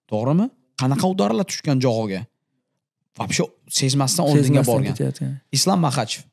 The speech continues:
Speaker 1: birinchi bo'yda bitta udar bilan nokaut bo'lib qolgan.
Speaker 2: Nokaut bo'lgandi. Kolenka urganmi? Yo'q,
Speaker 1: Yo'q,
Speaker 2: yo'q.
Speaker 1: yo'q,
Speaker 2: Qo'l,
Speaker 1: overhand.
Speaker 2: qo'l, la, da, da,
Speaker 1: Tochni
Speaker 2: da.
Speaker 1: manikiday nokaut
Speaker 2: Da,
Speaker 1: bo'lgan.
Speaker 2: da, da,
Speaker 1: Tochni
Speaker 2: da,
Speaker 1: man
Speaker 2: eslab
Speaker 1: oddiy
Speaker 2: keldi.
Speaker 1: qanday bo'ldi?
Speaker 2: Da, da,
Speaker 1: Uniki
Speaker 2: da.
Speaker 1: ham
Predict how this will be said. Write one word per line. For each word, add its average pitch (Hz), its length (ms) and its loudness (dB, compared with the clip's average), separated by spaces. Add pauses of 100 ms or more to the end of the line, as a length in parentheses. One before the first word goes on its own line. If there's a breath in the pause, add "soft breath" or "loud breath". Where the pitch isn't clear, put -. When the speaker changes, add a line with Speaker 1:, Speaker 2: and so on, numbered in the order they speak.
Speaker 1:
birinchi 156 320 2
bo'yda 113 340 -2 (600)
bitta 170 240 -2
udar 160 260 2
bilan 180 160 2
nokaut 139 320 2
bo'lib 131 160 0
qolgan. 143 100 2
Speaker 2:
Nokaut 139 240 2
bo'lgandi. 127 380 0 (540)
Kolenka 156 380 0 (280)
urganmi? 165 480 0
Yo'q, 170 160 4
Speaker 1:
Yo'q, 175 120 6
Speaker 2:
yo'q. - 100 6
Speaker 1:
yo'q, 135 180 2
Speaker 2:
Qo'l, - 140 2
Speaker 1:
overhand. - 220 6
Speaker 2:
qo'l, 143 160 6
la, 151 160 4
da, 160 80 2
da, 147 120 4
Speaker 1:
Tochni 127 240 4
Speaker 2:
da. 185 60 6
Speaker 1:
manikiday 160 420 4
nokaut 143 300 2
Speaker 2:
Da, 139 100 6
Speaker 1:
bo'lgan. 127 220 4
Speaker 2:
da, 123 60 2
da, 120 100 2
Speaker 1:
Tochni 123 220 2
Speaker 2:
da, - 60 6
Speaker 1:
man 135 80 4
Speaker 2:
eslab 139 160 4
Speaker 1:
oddiy 139 260 2
Speaker 2:
keldi. - 100 -4
Speaker 1:
qanday 175 240 0
bo'ldi? 196 240 2
Speaker 2:
Da, 135 140 4
da, 127 140 2
Speaker 1:
Uniki 170 200 4
Speaker 2:
da. 214 60 0
Speaker 1:
ham 208 100 0